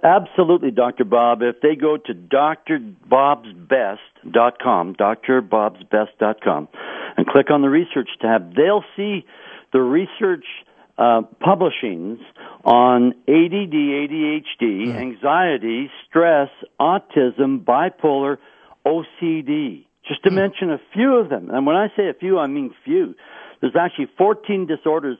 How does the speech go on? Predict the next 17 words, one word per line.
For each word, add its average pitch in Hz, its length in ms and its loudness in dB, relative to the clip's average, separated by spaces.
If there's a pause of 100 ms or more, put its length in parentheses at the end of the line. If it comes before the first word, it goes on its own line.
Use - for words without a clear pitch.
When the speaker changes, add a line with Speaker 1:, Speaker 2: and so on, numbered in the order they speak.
Speaker 1:
that 120 160 -2 (320)
the 120 80 2
research 151 500 -2
has 113 140 -4 (100)
shown 123 480 -4
very, 170 400 0
very 123 300 -4
positive 127 600 0
effects. 110 380 0 (540)
Twenty 196 320 4
medical 170 400 2
journal 139 300 -2
publishings 127 680 -2 (420)
from 92 160 2 (180)
forty-one 185 540 6
researchers 156 720 -2
at 98 160 -4